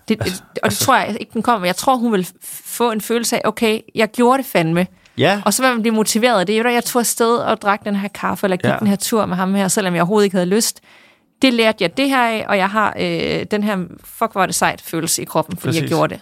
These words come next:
Speaker 1: Det var first step.
Speaker 2: Ja.
Speaker 1: Nu, næste gang, så vil jeg prøve det her, eller gøre noget andet, eller jeg vil gerne se ham igen."
Speaker 2: Ja.
Speaker 1: Så der er sådan små del, øh, mål i for-, i form af at,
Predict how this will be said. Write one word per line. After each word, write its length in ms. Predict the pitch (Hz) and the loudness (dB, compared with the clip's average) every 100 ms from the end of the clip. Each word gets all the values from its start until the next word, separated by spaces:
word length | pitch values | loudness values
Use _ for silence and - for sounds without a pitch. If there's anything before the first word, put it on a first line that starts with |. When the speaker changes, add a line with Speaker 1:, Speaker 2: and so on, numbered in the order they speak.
| _ - | _ 0
Speaker 1:
Det 60 | |
var 60 | 208 | 0
first 320 | - 185 170 | 2 0 0
step. 320 | - - - - _ - | -2 -6 -10 -18 _ -2
Speaker 2:
Ja. 140 | 113 | 0
Speaker 1:
Nu, 100 | 214 - - | 0 -4 -2
næste 280 | 233 240 | -2 0
gang, 160 | 226 196 | -2 -2
så 80 | 220 | -2
vil 40 | |
jeg 80 | 202 | -2
prøve 220 | 208 180 | 2 2
det 160 | 165 208 | 4 4
her, 140 | 190 | 4
eller 120 | 151 | 2
gøre 140 | 156 175 | 0 0
noget 140 | 165 | 0
andet, 300 | 165 175 190 | 0 0 0
eller 140 | 156 - | -2 -2
jeg 140 | 160 | -2
vil 80 | 170 | -2
gerne 200 | 190 208 | 0 0
se 140 | 214 | -2
ham 140 | 185 170 | -4 -4
igen." 260 | 160 156 - - - | -6 -8 -10 -16 -4
Speaker 2:
Ja. 120 | 110 - | -2 -2
Speaker 1:
Så 140 | - - | -4 -2
der 40 | |
er 40 | 202 | -2
sådan 160 | 240 | -2
små 320 | 226 262 254 - _ - | -2 -2 -4 -6 _ -6
del, 320 | 226 240 226 _ - | -2 -2 -4 _ -6
øh, 440 | 185 170 156 156 180 - | -4 -2 -2 -2 -4 -4
mål 320 | 196 196 180 - - | -2 0 0 -4 -6
i 100 | 202 | -4
for-, 240 | - - | -2 -4
i 80 | - | -6
form 320 | - 214 180 | -4 -2 0
af 120 | 175 | -2
at, 80 | - | -4